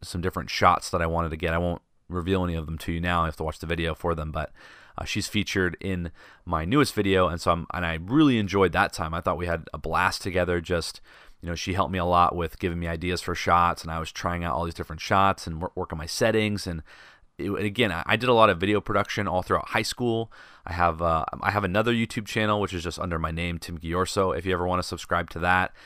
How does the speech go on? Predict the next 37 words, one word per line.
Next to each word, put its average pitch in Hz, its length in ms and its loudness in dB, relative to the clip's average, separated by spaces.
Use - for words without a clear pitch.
And 85 100 -8
I 85 80 -4
have, 87 160 0
still 120 180 4
have 104 140 6
videos 98 420 2
that 90 140 -2
I 87 140 -4
made 87 220 -6
from 76 140 -14
high 104 160 -2
school 80 500 -4
where 87 220 2
we 85 100 0
did 80 200 -2
videos 85 360 0
about, 80 440 2
you 90 80 -6
know, 82 100 -4
cutting 92 340 0
class 85 680 2
and 85 300 -8
the 82 480 -2
yard 90 300 6
duty 87 240 0
being 82 240 -2
sort 87 180 0
of, 80 80 0
like, 80 220 0
omnipotent 87 760 0
and 87 140 -4
we 82 80 -4
can't 85 240 -6
get 82 120 -4
away 82 200 0
from 87 220 -2
him. 85 480 0